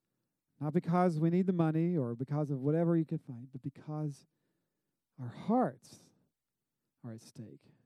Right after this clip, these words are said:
because of the joy that God is inviting us into. Are you at peace?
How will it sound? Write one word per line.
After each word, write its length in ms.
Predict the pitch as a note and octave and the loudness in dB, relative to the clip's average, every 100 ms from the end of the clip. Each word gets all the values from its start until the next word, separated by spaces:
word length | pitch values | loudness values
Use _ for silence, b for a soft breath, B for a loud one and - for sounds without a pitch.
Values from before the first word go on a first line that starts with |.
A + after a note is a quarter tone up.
| _ _ _ _ _ _ _ _ - | _ _ _ _ _ _ _ _ -14
because 260 | - D3+ | -6 -6
of 80 | C#3+ | -4
the 60 | D#3 | -6
joy 520 | C3+ D#3+ G3 G#3+ A3+ | 0 6 8 8 6
that 160 | G#3 F3 | 2 -2
God 220 | E3+ D#3+ | 0 0
is 100 | C#3 | -2
inviting 560 | C#3 B2+ D#3 F3+ F#3+ | -6 -6 -4 -2 -2
us 220 | F3+ D#3+ D3 | -2 -4 -6
into. 440 | C3 - A2 A#2+ - _ _ _ _ _ _ _ _ _ _ _ _ _ _ _ _ _ _ _ _ _ _ C3 | -8 -10 -16 -16 -18 _ _ _ _ _ _ _ _ _ _ _ _ _ _ _ _ _ _ _ _ _ _ -4
Are 80 | |
you 160 | C#3+ E3+ | 2 2
at 80 | E3 | 2
peace? 560 | C#3+ A2 - - - | -6 -6 -12 -20 -20